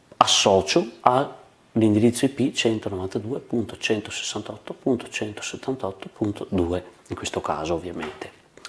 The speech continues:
E quindi il nat fa questo lavoro. Noi in questo caso abbiamo visto che il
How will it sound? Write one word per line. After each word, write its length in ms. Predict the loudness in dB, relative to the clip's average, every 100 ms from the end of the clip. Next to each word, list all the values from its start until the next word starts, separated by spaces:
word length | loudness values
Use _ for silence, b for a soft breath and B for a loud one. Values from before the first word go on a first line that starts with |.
| B B B B B
E 140 | 0
quindi 560 | 6 6 8 6 2 -2 B B 4
il 200 | 6 6
nat 500 | 4 0 0 0 0 -12 _ _
fa 360 | -2 0 0 -2 0
questo 320 | 2 4 2
lavoro. 500 | 0 -2 -8 -10 -14 _ _ -20 -20 _ _ -20 -18 B B 6
Noi 280 | 8 8 6
in 80 |
questo 240 | 4 4 4
caso 320 | 4 2 2
abbiamo 280 | 2 4 4
visto 380 | 2 0 -2 -2
che 300 | 0 0 -2 -6
il 260 | -4 -4